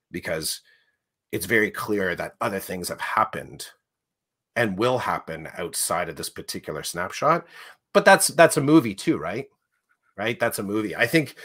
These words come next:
you just become more hyper aware of it in a different way when it's actually two humans on stage.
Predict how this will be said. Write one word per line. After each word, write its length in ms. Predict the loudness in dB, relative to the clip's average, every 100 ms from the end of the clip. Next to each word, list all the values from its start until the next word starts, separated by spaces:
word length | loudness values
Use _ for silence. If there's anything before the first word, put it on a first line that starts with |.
| -6 -4
you 80 |
just 140 | -2 -2
become 220 | 0 2
more 180 | 4 4
hyper 400 | 4 0 0 -4
aware 340 | 0 2 2
of 80 | 2
it 160 | -2 -8
in 60 |
a 80 | -12
different 340 | -12 -14 -14
way 320 | -8 -6 -6 -8
when 140 | -10
it's 140 | -10
actually 240 | -10 -12 -14
two 200 | -12 -14
humans 420 | -10 -8 -8 -8
on 140 | -10 -8
stage. 560 | -8 -10 -12 -18 -20